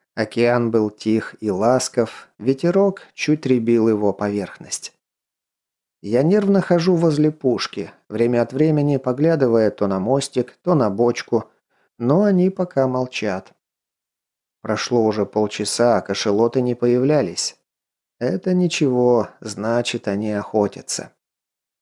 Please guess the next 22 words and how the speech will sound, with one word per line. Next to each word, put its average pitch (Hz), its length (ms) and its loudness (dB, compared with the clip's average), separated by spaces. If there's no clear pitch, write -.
Я 180 240 2
уже 185 420 4
заметил, 165 600 0
что - 220 -2
чем 147 240 0
дольше 156 340 2
кит 160 240 0
находится 139 560 0
под 123 200 -2
водой, 143 540 0
тем 101 260 -4
дольше 180 340 0
он 160 140 2
затем 156 360 2
находится 151 640 0
на 139 120 -2
поверхности 147 800 -2
и 110 100 -4
тем 107 280 -4
больше 127 340 2
выпускает 107 720 -2
фонтанов. 98 720 -6